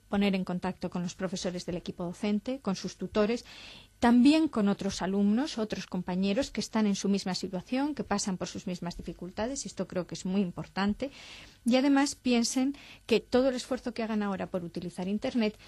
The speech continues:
lo podrán aprovechar el resto de la carrera, en el cual va a ser muy,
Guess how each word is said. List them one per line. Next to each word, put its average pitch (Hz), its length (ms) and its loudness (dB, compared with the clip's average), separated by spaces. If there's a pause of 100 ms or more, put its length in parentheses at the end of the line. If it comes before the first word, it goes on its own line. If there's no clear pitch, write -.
(100)
lo 240 100 2
podrán 202 320 0
aprovechar 202 500 -4
el 185 80 -4
resto 185 320 -8
de 202 80 -6
la 185 120 -6
carrera, 180 420 -8 (200)
en 240 240 4
el 226 200 2
cual 226 360 -4
va 190 200 -2
a - 20 -2
ser 196 300 -4 (120)
muy, 277 280 4